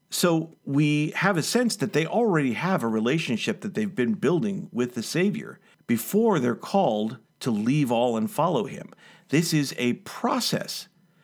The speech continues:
But regardless, to follow Jesus requires profound trust. In the two thousand sixteen seminary manual,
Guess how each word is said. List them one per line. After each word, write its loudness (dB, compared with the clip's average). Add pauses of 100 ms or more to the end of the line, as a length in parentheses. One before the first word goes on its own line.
(120)
But 2
regardless, 0 (260)
to 4
follow 2
Jesus 0 (260)
requires 0
profound 0
trust. -6 (840)
In 4
the 2
two 2
thousand 2
sixteen 2
seminary 2
manual, 2